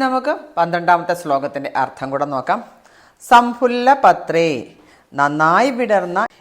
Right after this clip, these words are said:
ഇതളുകളോടുകൂടിയതും, "നിതരാം വിചിത്രേ", ഏറ്റവും വിചിത്രമായതും, അതായത് ഏറ്റവും അത്ഭുതകരമായതും,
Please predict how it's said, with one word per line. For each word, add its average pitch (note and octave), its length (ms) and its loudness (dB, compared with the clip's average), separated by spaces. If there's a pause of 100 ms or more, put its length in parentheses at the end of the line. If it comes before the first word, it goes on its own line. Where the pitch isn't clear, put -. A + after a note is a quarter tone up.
ഇതളുകളോടുകൂടിയതും, F#3 1400 4 (640)
"നിതരാം F#3 640 4 (120)
വിചിത്രേ", D#3 500 -4 (420)
ഏറ്റവും F3 540 0 (100)
വിചിത്രമായതും, F3+ 1080 2 (220)
അതായത് B2+ 340 0 (180)
ഏറ്റവും E3+ 420 -4 (540)
അത്ഭുതകരമായതും, F3+ 1200 4